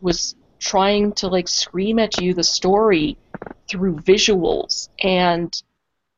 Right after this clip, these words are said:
handling the soundscape. I think it's the first game that really, the soundscape, like, Silent Hill one did soundscape too, but PlayStation two had, like, a better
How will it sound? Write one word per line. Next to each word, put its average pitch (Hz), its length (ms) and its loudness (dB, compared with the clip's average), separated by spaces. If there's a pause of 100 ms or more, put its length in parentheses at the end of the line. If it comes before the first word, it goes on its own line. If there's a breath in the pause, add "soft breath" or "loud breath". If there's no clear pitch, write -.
(240)
handling 190 720 2
the - 1080 -8
soundscape. 180 800 0
I 175 80 0
think 196 220 -6
it's - 580 -10 (720)
the 196 60 -4
first 196 280 -2
game 196 200 0
that 175 180 -2
really, 180 560 0 (600)
the 175 80 -4
soundscape, 185 760 0
like, 196 140 2
Silent 240 260 4
Hill 220 140 2
one 185 240 0
did 170 120 -6
soundscape 170 520 -4
too, 160 240 -4
but - 240 -6 (160)
PlayStation 175 580 -2
two 208 400 0 (540)
had, 175 280 2 (760)
like, 180 160 0
a 180 80 -2
better 147 420 0